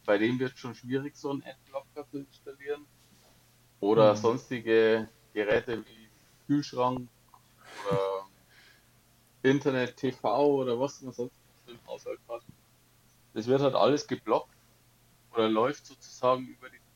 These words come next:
Speaker 1: Pi-Hole, solange sich's in dem W lan befindet.
Speaker 2: Ja, das ist natürlich ganz cool, weil man muss erstens nur, nur ein Gerät administrieren und man muss sich dann auch keine Gedanken machen darüber, ähm,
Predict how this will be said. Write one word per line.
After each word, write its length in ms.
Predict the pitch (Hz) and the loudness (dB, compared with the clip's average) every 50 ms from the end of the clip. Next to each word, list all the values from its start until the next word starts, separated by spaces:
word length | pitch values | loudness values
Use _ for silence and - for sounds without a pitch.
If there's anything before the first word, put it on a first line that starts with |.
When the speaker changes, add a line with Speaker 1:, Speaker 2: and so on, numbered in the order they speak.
| _ - | _ 0
Speaker 1:
Pi-Hole, 400 | 107 104 123 127 135 139 139 127 | 2 2 2 2 -2 -4 -6 -6
solange 300 | - 117 113 110 113 123 - _ | -8 -10 -10 -10 -12 -14 -16 _
sich's 200 | _ _ - - | _ _ -20 -20
in 140 | - 117 113 _ - | -20 -20 -20 _ -20
dem 160 | 113 120 123 123 - _ | -20 -20 -20 -20 -20 _
W 120 | - 123 131 117 | -20 -12 -6 -4
lan 180 | 107 104 104 | -4 -4 -4
befindet. 540 | 101 104 107 _ _ _ - _ _ - - _ _ _ _ _ - | -6 -18 -20 _ _ _ -20 _ _ -20 -20 _ _ _ _ _ 0
Speaker 2:
Ja, 200 | 151 135 135 135 | 2 2 4 4
das 160 | 147 135 135 | 2 2 0
ist 160 | 175 151 - | 2 4 4
natürlich 360 | 180 170 156 - 175 160 - | 4 4 4 4 4 4 4
ganz 220 | - 156 147 - - - | 2 0 0 0 0 4
cool, 180 | 180 170 156 131 | 4 6 6 6
weil 120 | 135 139 | 2 0
man 180 | 143 143 139 143 | 0 0 0 0
muss 140 | 151 147 151 | 0 2 2
erstens 440 | 196 180 143 - - 165 147 - | 2 2 0 -2 -2 -4 -2 0
nur, 240 | - 165 151 147 143 | 2 2 4 4 2
nur 220 | 151 151 143 147 - | 0 0 0 0 0
ein 180 | 175 156 147 | 0 0 0
Gerät 300 | 147 147 127 143 160 165 | 2 2 2 2 2 0
administrieren 680 | 175 156 151 151 160 160 131 - - - 156 156 160 160 | 0 -2 -2 -2 -2 -4 -6 -8 -4 -2 0 0 0 0
und 100 | 160 165 | 0 -2
man 120 | 160 143 147 | -2 -4 -4
muss 160 | 156 147 - | -4 -4 -6
sich 100 | 165 - | -6 -4
dann 160 | - 156 160 | -4 -4 -4
auch 160 | 160 143 - | -6 -8 -4
keine 260 | - 147 147 151 147 | -2 -2 0 0 0
Gedanken 480 | 131 143 139 127 147 156 165 190 196 175 | 0 0 0 0 0 0 0 0 -2 -2
machen 240 | 160 156 147 151 151 | -2 -2 0 0 0
darüber, 560 | 147 143 139 147 151 147 147 147 143 156 196 226 | 0 0 0 0 0 0 0 0 -2 -2 -2 -2
ähm, 420 | 202 156 147 143 147 151 151 147 | 0 0 0 0 -2 -2 -4 -6